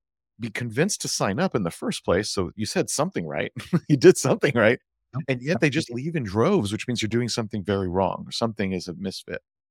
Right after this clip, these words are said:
Speaker 1: Y-, and to me, if, if your cancellation rate is, like, five percent or, or really even four percent or more,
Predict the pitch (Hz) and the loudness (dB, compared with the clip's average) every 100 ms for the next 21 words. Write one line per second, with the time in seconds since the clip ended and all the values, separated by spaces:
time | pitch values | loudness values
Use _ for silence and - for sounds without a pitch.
0 | _ _ _ _ - 110 104 92 117 120 | _ _ _ _ -6 -4 -6 -8 -4 0
1 | 147 117 - 104 117 113 120 101 101 98 | 2 2 0 -4 0 0 0 0 0 2
2 | - 95 90 87 87 - - - 82 - | 0 -2 -2 -2 -2 -4 -8 -6 -6 0
3 | 92 92 - - 117 110 82 - - 92 | 2 2 -2 -4 -2 -2 -4 -6 -8 -6
4 | - _ _ 104 104 95 98 95 90 92 | -8 _ _ 0 2 4 2 0 -4 -6
5 | _ 101 107 95 - 92 92 87 90 85 | _ 2 4 0 -2 -2 -2 -2 -4 -4